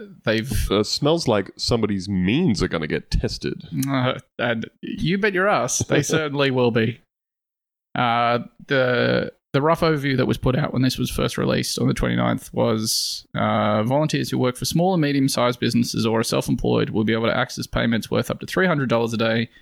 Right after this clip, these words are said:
Speaker 1: capped at a maximum of six thousand dollars if they have served for more than ten days fighting the current fires." Morrison said financial support was needed to sustain volunteers through extended periods of leave, which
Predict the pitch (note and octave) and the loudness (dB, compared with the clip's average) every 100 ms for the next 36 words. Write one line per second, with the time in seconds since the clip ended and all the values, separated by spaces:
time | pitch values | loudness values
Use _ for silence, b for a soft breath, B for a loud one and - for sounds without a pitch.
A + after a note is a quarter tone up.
0 | b _ _ _ C#3 C#3 B2+ A#2+ A#2+ - | b _ _ _ -4 -2 -2 0 0 0
1 | A2+ A2+ - C3 A2+ A#2 A#2 A#2 A2 - | -4 -2 -4 -2 -2 2 2 2 0 -4
2 | A2 A2 A2+ - A#2 A2 - A#2 A2 A2 | -4 -2 -2 -2 -2 -2 0 2 2 2
3 | A2+ A2 G#2+ A2 - A2 A2+ G#2+ G2+ F#2 | 2 2 2 0 -2 -2 -4 -6 -6 -6
4 | - - A2 - - _ _ _ _ _ | -4 -4 -4 -8 -10 _ _ _ _ _
5 | _ - A#2+ A#2 B2 - A2+ A2+ A#2 E3+ | _ 0 2 2 0 0 -2 0 2 2
6 | F#3 C3+ - C3 - A#2+ B2+ A#2 A#2+ - | 0 -4 -2 -2 0 2 2 0 -6 -6
7 | - C#3 C3+ B2 A#2 A#2 A#2+ A2+ - A2+ | -4 0 0 2 0 0 0 -2 0 -2
8 | - A2 A2 - A2 G#2+ G#2+ A#2+ B2 B2+ | 0 0 -2 0 -2 -2 -2 -2 0 -2
9 | - - _ _ - | -6 -16 _ _ -8